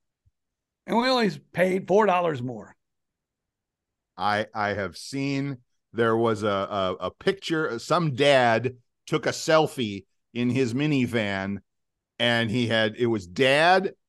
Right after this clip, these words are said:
Speaker 2: and, like, four or five kids coming back from soccer practice or something. And he's like, "Taco Bell drive-through, fifty-two dollars, not kidding." And I'm like, "Wow." So, yeah,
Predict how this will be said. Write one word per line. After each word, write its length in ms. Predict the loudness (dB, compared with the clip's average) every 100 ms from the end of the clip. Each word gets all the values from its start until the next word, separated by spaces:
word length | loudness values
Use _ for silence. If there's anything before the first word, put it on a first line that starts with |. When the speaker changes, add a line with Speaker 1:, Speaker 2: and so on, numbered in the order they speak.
| _
Speaker 2:
and, 540 | -2 0 2 0 -2 -6 _
like, 300 | 0 0 0
four 500 | -10 -8 -2 2 4
or 80 | 4
five 400 | 2 2 2 0
kids 420 | -2 0 0 -2 -6
coming 280 | -2 -2 0
back 240 | 0 0
from 140 | -6
soccer 400 | -2 -2 0 -2
practice 500 | -2 -2 -2 -6 -10
or 80 | -8
something. 480 | -6 -6 -6 -10 -14 _ _ -8
And 140 | -4
he's 160 | -2 2
like, 200 | 2 0 _ _ -2
"Taco 340 | 2 4 4
Bell 200 | 4 2
drive-through, 680 | 2 4 4 2 -6 -10 -10 _ _ _ _ _ 2
fifty-two 540 | 2 2 -4 -2 0 4
dollars, 640 | 4 4 0 -8 -14 -20 _ _ -6
not 400 | 0 0 0 -2
kidding." 480 | 0 0 -2 -8 -20 _ -14
And 120 | -8
I'm 100 | -4 -4
like, 200 | -6 -8 _ _ _ _ -18
"Wow." 1080 | -6 2 4 6 6 4 4 2 0 -2 -2 -2 -2 -4 -4 -6 -8 -14 _ _ _ _ _ _ _
So, 180 | 0 2
yeah, 380 | 4 4 2